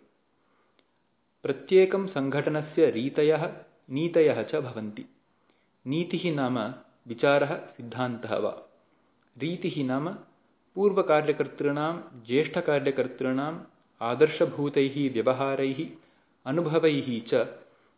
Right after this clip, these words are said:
याः उत्तमाः व्यवहारपरम्पराः निर्मिताः भवन्ति,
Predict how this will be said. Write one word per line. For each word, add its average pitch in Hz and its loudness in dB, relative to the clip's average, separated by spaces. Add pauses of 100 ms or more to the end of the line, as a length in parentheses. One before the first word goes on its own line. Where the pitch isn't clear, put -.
(140)
याः 143 2
उत्तमाः 170 0
व्यवहारपरम्पराः 135 0
निर्मिताः 123 -2
भवन्ति, 127 -6